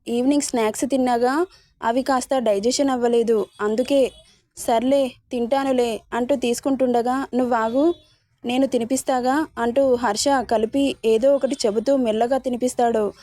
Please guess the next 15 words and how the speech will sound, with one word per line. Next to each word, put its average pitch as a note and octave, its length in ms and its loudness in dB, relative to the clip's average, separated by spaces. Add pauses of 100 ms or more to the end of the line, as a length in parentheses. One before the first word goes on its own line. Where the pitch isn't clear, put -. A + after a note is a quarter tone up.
(260)
పాపకి A#3 460 -2
కడుపులో B3+ 460 0
లోపుతూ A#3 460 0
ఉంటుంది. B3 420 0 (240)
ఇప్పుడు C4 240 0 (180)
ఏం A#3 180 0
చేయాలి? C4 480 0 (500)
చల్లగా B3 420 0
చెమటలు A#3+ 420 -2
కూడా C4 180 2
పట్టేస్తున్నాయి. B3 800 0 (220)
ఒక్కసారిగా C4 640 0
హార్ట్ A#3 320 -2
బీట్ B3+ 240 0
పెరిగిపోతుంది. A#3+ 800 0